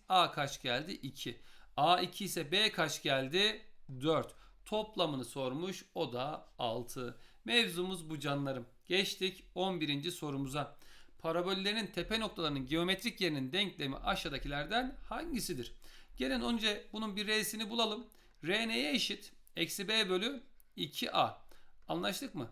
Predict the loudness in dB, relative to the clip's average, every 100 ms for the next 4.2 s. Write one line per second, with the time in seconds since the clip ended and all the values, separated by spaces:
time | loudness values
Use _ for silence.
0 | -10 -6 -2 0 0 0 0 0 0 -2
1 | -2 -2 0 2 2 0 -2 -12 -20 -20
2 | -20 -8 -2 -2 -2 -4 -4 -4 -6 -6
3 | -6 -6 0 2 2 0 -2 2 4 6
4 | 4